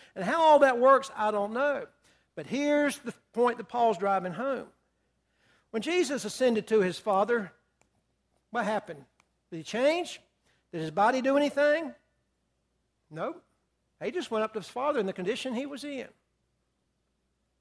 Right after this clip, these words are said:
Well, wait a minute. I thought the Gnostics said that flesh was all evil. I thought the Gnostics said Jesus couldn't really be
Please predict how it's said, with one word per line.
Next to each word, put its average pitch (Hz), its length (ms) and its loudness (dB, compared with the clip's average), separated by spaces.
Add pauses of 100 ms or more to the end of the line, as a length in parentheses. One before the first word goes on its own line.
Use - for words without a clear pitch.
(1080)
Well, 165 100 -10
wait 330 200 -6
a 190 80 -6
minute. 139 380 -12
I 240 80 -14
thought 254 220 -8
the 180 80 -4
Gnostics 185 500 -6
said 165 300 -8
that 147 200 -16
flesh 220 380 -8
was 160 160 -10
all 165 260 -4
evil. 196 440 -10 (120)
I 220 60 -14
thought 220 280 -10
the 185 60 -8
Gnostics 190 420 -6
said 165 140 -10
Jesus 196 360 -8
couldn't 196 320 -6
really 202 240 -2
be 226 400 -8